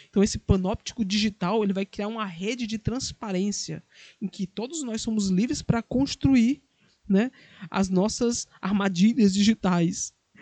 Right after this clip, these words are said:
ou as nossas próprias estratégias de vigilância. Então, ativamente, a gente vai construir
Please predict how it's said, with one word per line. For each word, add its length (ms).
ou 300
as 320
nossas 360
próprias 440
estratégias 560
de 100
vigilância. 600
Então, 140
ativamente, 720
a 40
gente 140
vai 100
construir 840